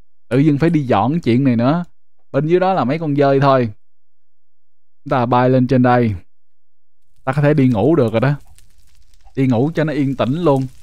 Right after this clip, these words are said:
Khỏi còn thấy mấy con quái hay gì đó nữa. Bay lên.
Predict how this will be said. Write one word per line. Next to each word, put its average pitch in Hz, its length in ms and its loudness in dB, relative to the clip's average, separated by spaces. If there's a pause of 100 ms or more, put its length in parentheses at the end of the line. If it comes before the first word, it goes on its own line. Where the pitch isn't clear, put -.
(760)
Khỏi 135 160 0
còn 120 220 0
thấy 151 200 -4
mấy 180 180 -4
con 139 200 -2
quái 160 380 0
hay 151 200 -2
gì 120 180 -2
đó 139 200 2
nữa. 156 280 0 (1300)
Bay 139 120 0
lên. 135 440 2